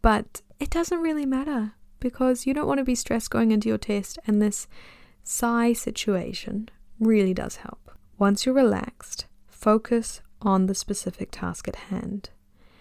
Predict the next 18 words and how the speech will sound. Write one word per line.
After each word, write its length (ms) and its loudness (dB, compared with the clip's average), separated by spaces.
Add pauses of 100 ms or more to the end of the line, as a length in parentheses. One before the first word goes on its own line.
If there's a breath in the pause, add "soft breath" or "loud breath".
(440 soft breath)
Mentally 540 4
tell 280 2
yourself 680 0
that 140 0
you 120 0
are 60 -2
confident 880 -6 (300)
and 120 4
that 120 2
you 160 2
have 240 -4
the 100 2
ability 680 0
to 120 -6
perform 580 -2
this 200 -6
task 420 -6
successfully. 840 -8